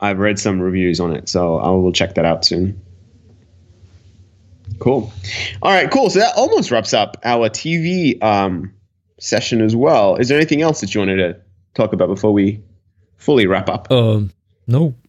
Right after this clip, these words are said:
Speaker 2: Nope. We've, we've worked
Speaker 1: Covered it.
Speaker 2: through our list.
Speaker 1: Cool. So I guess this is the last thing in closing. Uh, just in memory of John Hurt, who passed away, I
Speaker 2: Yeah.
Speaker 1: think, um, just
Speaker 2: Uh,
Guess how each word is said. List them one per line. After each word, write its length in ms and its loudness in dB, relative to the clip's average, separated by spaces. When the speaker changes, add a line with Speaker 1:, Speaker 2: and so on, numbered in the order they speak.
Speaker 2:
Nope. 340 0
We've, 460 0
we've 400 -4
worked 200 0
Speaker 1:
Covered 180 -2
it. 60 0
Speaker 2:
through 180 -4
our 160 2
list. 440 -6
Speaker 1:
Cool. 220 0
So 120 0
I 60 2
guess 200 2
this 140 -4
is 60 -8
the 100 2
last 240 2
thing 100 -2
in 100 -4
closing. 480 0
Uh, 500 0
just 240 -4
in 120 4
memory 300 2
of 100 0
John 200 0
Hurt, 340 -4
who 160 -4
passed 360 -4
away, 440 2
I 80 -10
Speaker 2:
Yeah. 120 0
Speaker 1:
think, 280 0
um, 240 0
just 360 -2
Speaker 2:
Uh, 40 -6